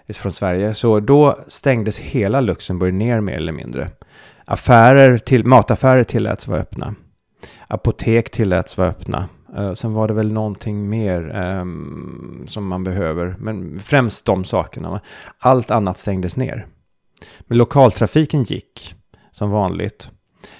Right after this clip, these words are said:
Eh, och sen så, om man skulle gå ut så fick man gå ut en och en eller, och hålla sig på avstånd ifrån folk. Eh, och de införde masktvång också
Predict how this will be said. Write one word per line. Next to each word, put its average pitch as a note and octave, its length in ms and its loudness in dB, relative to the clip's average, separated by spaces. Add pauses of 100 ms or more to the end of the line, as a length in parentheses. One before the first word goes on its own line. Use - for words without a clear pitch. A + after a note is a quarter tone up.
(120)
Eh, G#2+ 540 6
och A2 160 2
sen B2 240 4
så, A#2+ 360 4
om C3+ 160 2
man B2 100 4
skulle A#2+ 240 2
gå A#2 140 4
ut C3+ 140 2
så A#2 100 -6
fick A2+ 120 -2
man A2 120 0
gå G#2 80 4
ut F#2+ 180 0
en G#2 240 -2
och G#2 80 0
en G#2+ 220 -2
eller, F2+ 580 -2
och C2 200 -6
hålla G#2 240 0
sig - 120 -12
på G#2 80 0
avstånd G2+ 460 0
ifrån G2+ 220 -6
folk. - 500 -10
Eh, F#2 220 -2
och F2+ 220 -2
de G#2 160 -2
införde G2+ 300 0
masktvång A2 640 -2
också F2 380 -6